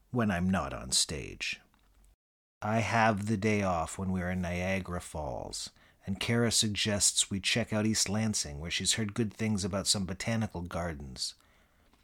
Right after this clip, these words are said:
While we're wandering around the Michigan State campus,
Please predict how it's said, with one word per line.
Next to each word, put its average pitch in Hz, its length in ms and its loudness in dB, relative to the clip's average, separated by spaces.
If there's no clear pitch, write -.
While 123 500 6
we're 107 220 2
wandering 107 600 2
around 95 440 4
the 90 60 0
Michigan 92 540 2
State - 400 2
campus, - 640 -4